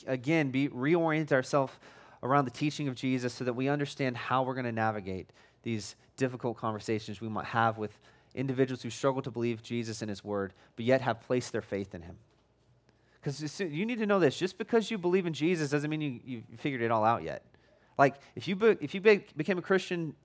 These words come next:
yesterday, you probably know very little. And that's okay.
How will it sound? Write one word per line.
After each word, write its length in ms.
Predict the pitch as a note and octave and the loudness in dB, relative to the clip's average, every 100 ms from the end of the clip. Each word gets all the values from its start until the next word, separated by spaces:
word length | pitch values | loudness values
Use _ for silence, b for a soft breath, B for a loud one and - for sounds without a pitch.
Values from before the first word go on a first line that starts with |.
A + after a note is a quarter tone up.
| _ | _
yesterday, 720 | A#2 D3 E3 - A#2 G2 F#2+ G#2+ b b b | 4 8 8 4 -2 0 0 -4 b b b
you 100 | C#3+ | -6
probably 340 | - A#3 A3 | 2 4 6
know 300 | G3+ G3+ D3+ - | 4 2 0 -6
very 260 | A#2+ D#3+ F3 | 2 4 6
little. 360 | G3 B3+ A2+ - _ _ _ _ _ _ _ _ _ _ _ | 6 4 2 -6 _ _ _ _ _ _ _ _ _ _ _
And 80 | - | -6
that's 160 | F#3+ - | -4 -4
okay. 460 | D3+ G3 D3 A2 | -4 -2 -4 -8